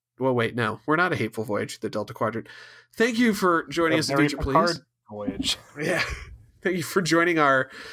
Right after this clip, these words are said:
Speaker 1: Picard-focused voyage. Uh, if you're new to us, if this and our prior episode are your first, uh,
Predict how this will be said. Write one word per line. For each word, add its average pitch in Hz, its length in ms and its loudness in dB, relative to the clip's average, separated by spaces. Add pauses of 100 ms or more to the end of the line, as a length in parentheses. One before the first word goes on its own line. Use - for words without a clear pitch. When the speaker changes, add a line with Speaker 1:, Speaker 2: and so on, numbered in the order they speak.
(200)
Speaker 1:
Picard-focused 185 1000 2
voyage. 139 540 0 (540)
Uh, 131 360 2 (160)
if - 440 -4
you're 165 220 2
new 185 300 2
to 147 280 0
us, - 420 -6
if - 440 -6 (100)
this 147 300 2
and 135 100 0
our 120 160 2
prior 131 420 2
episode 123 380 0
are 120 140 2
your 117 160 2
first, 123 500 -2
uh, 117 240 0